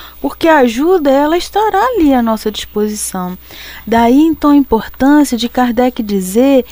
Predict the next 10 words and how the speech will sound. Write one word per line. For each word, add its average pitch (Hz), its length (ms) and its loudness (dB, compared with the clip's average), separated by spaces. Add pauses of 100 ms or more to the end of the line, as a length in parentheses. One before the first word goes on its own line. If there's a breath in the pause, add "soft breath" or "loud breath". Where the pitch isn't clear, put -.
(240 loud breath)
exatamente 277 1040 2
como 240 280 -4
todos 233 340 -4
os 214 180 -8
bons 196 340 -8
espíritos 196 560 -10
vão 190 140 -8
nos 190 180 -8
orientando, 185 840 -4 (500 loud breath)
desse 277 480 -2